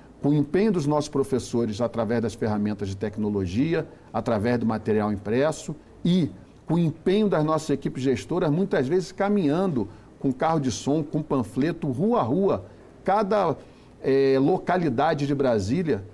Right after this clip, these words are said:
com o objetivo de trazer aqueles estudantes que por acaso estejam afastados da, da escola para dentro da escola. A gente chama de busca ativa. A gente buscou pelo WhatsApp, pelo telefone,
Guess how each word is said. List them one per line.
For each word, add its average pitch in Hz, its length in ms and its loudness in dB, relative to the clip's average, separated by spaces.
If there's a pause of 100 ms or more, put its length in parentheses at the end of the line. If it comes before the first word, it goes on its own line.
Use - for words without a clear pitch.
(260)
com 156 80 -2
o - 40 2
objetivo 147 520 -2
de 151 120 -6
trazer 151 540 0
aqueles 143 280 -2
estudantes 127 680 -4 (300)
que - 120 -4
por 151 180 0
acaso 135 340 0
estejam 135 360 -2
afastados 123 560 -4
da, 113 180 0
da 110 160 -2
escola 143 580 -2 (280)
para 135 200 2
dentro 131 380 0
da 143 60 2
escola. 127 380 0
A - 20 0
gente 110 140 -4
chama 123 200 0
de 110 80 -4
busca 123 360 -2
ativa. 131 500 -2 (260)
A 110 100 -2
gente 135 220 0
buscou 131 320 -2
pelo 127 160 0
WhatsApp, 127 720 0 (320)
pelo 120 160 2
telefone, 139 720 2